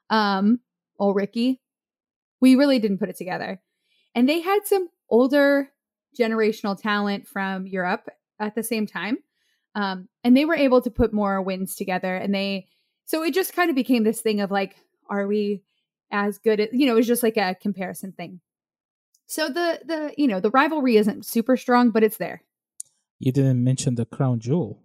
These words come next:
Speaker 2: of that rivalry.
Speaker 1: The, what is the crown jewel of that rivalry?
Speaker 2: The playoff game.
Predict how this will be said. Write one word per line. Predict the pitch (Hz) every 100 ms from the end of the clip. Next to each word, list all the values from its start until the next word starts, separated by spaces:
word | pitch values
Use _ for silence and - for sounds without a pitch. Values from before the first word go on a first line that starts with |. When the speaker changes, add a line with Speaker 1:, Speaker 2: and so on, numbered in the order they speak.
| _
Speaker 2:
of | 120 113
that | 113 113 -
rivalry. | 135 135 104 110 _ _ _ _ _ _ _ _ _ _ _ _ _ _ _
Speaker 1:
The, | 208 - -
what | 214
is | 202
the | -
crown | - 202 190
jewel | 196
of | 190
that | 190
rivalry? | 185 226 233 - - - _ _ _
Speaker 2:
The | - 120 117 113 113 -
playoff | 131 131 127
game. | 131 156 143